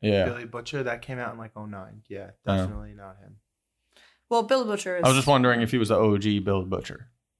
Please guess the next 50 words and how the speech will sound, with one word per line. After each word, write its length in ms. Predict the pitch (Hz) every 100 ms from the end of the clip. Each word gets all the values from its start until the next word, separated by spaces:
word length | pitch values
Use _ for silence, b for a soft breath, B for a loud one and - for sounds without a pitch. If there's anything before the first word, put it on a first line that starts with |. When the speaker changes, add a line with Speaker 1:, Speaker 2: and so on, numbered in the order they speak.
| _ _ -
Speaker 1:
right 120 | 95
Speaker 2:
Yeah, 40 |
Speaker 1:
now. 80 | 90
Speaker 2:
well, 80 | 104
Speaker 1:
There 80 | 120
might 140 | 139
Speaker 2:
Billy, 100 | 139
Speaker 1:
be 40 | 131
another 260 | 107 101
Speaker 2:
well, 80 | 95
Speaker 1:
Bill 140 | 92 87
Speaker 2:
the, 40 |
Speaker 1:
Butcher. 300 | 117 - 107
Speaker 2:
the 100 | 107
ca-, 300 | 120 135 123
the 80 | -
char-, 360 | 117 135 120 - _
the 60 | 113
character's 460 | - 127 117 113
name 220 | 113 107 101
in 40 |
The 60 | 98
Boys 320 | 101 98 98
is 160 | 95
Billy 280 | - 95 98
Butcher. 520 | 98 101 - 110 110 -
Speaker 1:
Yeah, 180 | 147 95
I 40 |
Speaker 2:
And 80 | 104
Speaker 1:
know 120 | 110
that. 140 | 98 78
Speaker 2:
this 140 | 76
guy's 480 | - 98 98 - - -
Speaker 1:
I 40 |
was 60 | 113
Speaker 2:
Billy 80 | 123
Speaker 1:
wondering 300 | 117 117 110
which 140 | 113
Speaker 2:
D. 40 | 110
Speaker 1:
one 180 | 117 110
Speaker 2:
Butcher. 80 | 107
Speaker 1:
came 240 | 107 98
first. 420 | 92 82 - - _
Which 220 | - 107 -
fictional 380 | 110 107 104
character 380 | 92 98 90 -
Speaker 2:
The 80 | 101
Speaker 1:
came 80 | 101
Speaker 2:
Butcher. 240 | 101 -
Speaker 1:
first? 100 | 95